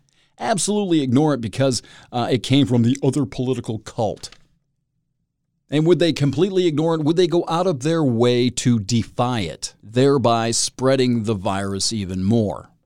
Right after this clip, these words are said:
I dare say yes, I think they would. You know, the uncertainty of what we're dealing with is bad enough. What's worse is the <laughs> uncertainty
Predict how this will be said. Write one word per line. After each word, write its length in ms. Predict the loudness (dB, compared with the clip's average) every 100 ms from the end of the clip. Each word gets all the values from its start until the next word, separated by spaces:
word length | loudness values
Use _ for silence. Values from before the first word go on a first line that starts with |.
| _ _ _ _ _ _ _ _ _ _ _ _ _ _ _
I 120 | -12 -4
dare 240 | -2 0
say 180 | 2 2
yes, 340 | 4 2 2 -2
I 160 | -4 -2
think 280 | 0 -2 0
they 160 | 0
would. 360 | 2 2 0 -6 _ _ _ _ _ _ _ _ _ _ _ _ _ _ _ _ _ _ _ _ _ _ _ _ _ -6
You 100 | -2
know, 160 | 0
the 140 | 0 0
uncertainty 840 | 0 0 4 4 6 2 2 2
of 160 | 2
what 200 | 2 2
we're 100 | 0
dealing 440 | 0 2 2 2 0
with 240 | -4 -8 -14 -20 _ -4
is 200 | -2 0
bad 300 | 0 2 2
enough. 380 | 0 -2 -4 -10 _ _
What's 340 | 0 0 0 0
worse 400 | 2 2 2 2
is 220 | 2 4
the 160 | 2 4
<laughs> 40 |
uncertainty 800 | 0 2 2 2 2 2 0